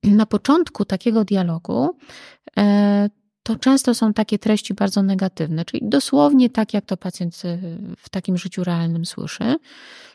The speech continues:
<clears throat> Z biegiem, e, z czasem trwania terapii, e, ten głos zmienia swoją charakterystykę, staje się na przykład bardziej przyjazny. Pacjent sobie zaczyna lepiej radzić. To już jest tutaj zadanie właśnie tego terapeuty, żeby pomagać pacjentowi w tym radzeniu sobie z głosem.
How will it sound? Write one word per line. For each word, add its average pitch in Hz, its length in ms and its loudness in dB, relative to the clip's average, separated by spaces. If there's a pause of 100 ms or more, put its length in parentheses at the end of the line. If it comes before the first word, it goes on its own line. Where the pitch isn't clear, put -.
(420)
<clears throat> 190 240 2
Z 180 120 -6
biegiem, 220 440 4 (140)
e, 180 320 0
z - 80 -6
czasem 240 320 2
trwania 190 360 -2
terapii, 226 560 0 (540)
e, 202 220 2
ten 226 240 0
głos 233 440 0
zmienia 220 420 4
swoją 202 300 -2
charakterystykę, 175 840 -4
staje 185 200 -4
się 190 100 -4
na 185 40 -2
przykład 190 220 -6
bardziej 185 320 -2
przyjazny. 175 600 -4 (720)
Pacjent 196 360 0
sobie 190 240 0
zaczyna 190 380 0
lepiej 185 320 2
radzić. 170 360 0
To - 120 -2
już 196 80 0
jest 196 160 0
tutaj 190 180 0
zadanie 185 380 2
właśnie 185 280 -2
tego 185 220 -2
terapeuty, 196 600 2
żeby 180 240 -4
pomagać 185 480 2
pacjentowi 175 560 -4
w - 60 -10
tym 185 160 -10
radzeniu 170 380 -2
sobie 165 280 -6
z 170 60 -10
głosem. 170 500 -6